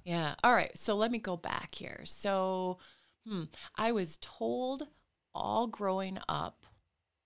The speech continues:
lovingly that I was supposed to be a teacher because I could see you doing it.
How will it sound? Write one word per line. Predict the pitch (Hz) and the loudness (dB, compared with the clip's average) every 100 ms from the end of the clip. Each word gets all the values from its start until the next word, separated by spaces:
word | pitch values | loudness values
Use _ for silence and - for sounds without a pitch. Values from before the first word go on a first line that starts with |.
| _ _ _ _ _ _ _ | _ _ _ _ _ _ _
lovingly | 202 180 156 139 127 135 370 _ _ 180 | 2 4 4 -2 -2 -2 -4 _ _ -10
that | 180 160 151 | 2 4 4
I | - 160 156 160 160 | 2 2 2 2 -2
was | 151 151 147 | 0 -2 -2
supposed | 170 - 160 156 - | -6 -2 -2 -2 -4
to | |
be | 165 151 | -2 -2
a | |
teacher | 147 - 156 - 147 143 - 175 | -2 -2 -2 -2 -2 -4 -6 -6
because | 160 - 170 151 151 190 208 - - _ _ _ - | -8 -4 0 2 2 0 -2 -4 -6 _ _ _ 0
I | 170 | 0
could | 165 147 | 0 -8
see | - 247 | -6 -2
you | 262 269 208 | 0 2 2
doing | 170 127 104 | 0 0 0
it. | 135 - - | -2 -2 -4